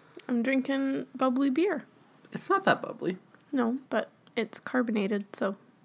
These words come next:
Speaker 1: it's bubbly.
Speaker 2: Okay.
Speaker 1: I suppose, is beer carbonated?
Speaker 2: Uh, I assume so.
Speaker 1: Is
Speaker 2: Why?
Speaker 1: it?
Speaker 2: I
Speaker 1: I don't
Speaker 2: don't
Speaker 1: know.
Speaker 2: What do you mean? What kind of a question is this?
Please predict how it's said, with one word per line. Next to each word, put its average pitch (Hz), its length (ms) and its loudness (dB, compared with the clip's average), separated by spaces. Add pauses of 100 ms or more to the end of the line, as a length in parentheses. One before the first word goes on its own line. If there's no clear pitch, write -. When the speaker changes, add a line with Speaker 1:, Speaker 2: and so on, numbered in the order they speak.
Speaker 1:
it's - 120 -12
bubbly. - 460 -6 (1300)
Speaker 2:
Okay. 139 240 6
Speaker 1:
I 277 100 8
suppose, 381 360 2
is 302 180 6
beer 285 240 4
carbonated? 220 840 2 (1600)
Speaker 2:
Uh, 135 240 4 (280)
I 143 40 0
assume 131 320 -2
so. 160 280 -2 (440)
Speaker 1:
Is 247 180 2
Speaker 2:
Why? 415 60 4
Speaker 1:
it? 508 120 2 (440)
Speaker 2:
I 269 60 8
Speaker 1:
I 277 40 8
don't 320 140 6
Speaker 2:
don't 480 100 6
Speaker 1:
know. 269 80 2
Speaker 2:
What 147 80 2
do 151 60 2
you 160 100 4
mean? 151 380 0
What 147 180 -2
kind 156 80 6
of 151 80 6
a 156 60 4
question 156 340 -2
is - 100 -8
this? - 280 -14